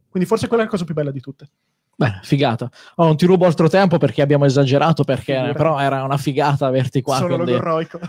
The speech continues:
Speaker 1: <laughs>
Speaker 2: grazie, anche io abbastanza, quindi come puoi immaginare potremmo andare avanti per ore e ore, ma ci fermiamo, se no stiamo esagerando.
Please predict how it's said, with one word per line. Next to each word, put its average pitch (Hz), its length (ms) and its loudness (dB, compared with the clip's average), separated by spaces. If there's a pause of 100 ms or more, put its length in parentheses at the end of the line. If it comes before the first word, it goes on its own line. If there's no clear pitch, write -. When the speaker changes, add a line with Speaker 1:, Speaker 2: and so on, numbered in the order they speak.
Speaker 1:
<laughs> - 180 -2
Speaker 2:
grazie, 175 400 0
anche 185 260 2
io 185 200 4
abbastanza, 160 640 0
quindi 147 220 -2
come 147 200 -4
puoi 151 160 0
immaginare 156 560 -2
potremmo 143 320 -6
andare 147 200 -4
avanti 156 280 -4
per 147 140 -4
ore 160 180 -2
e - 20 0
ore, 190 240 0
ma 139 100 -4
ci 139 140 -8
fermiamo, 143 460 -6
se 123 100 -14
no 143 160 -6
stiamo 139 220 -12
esagerando. 123 460 -6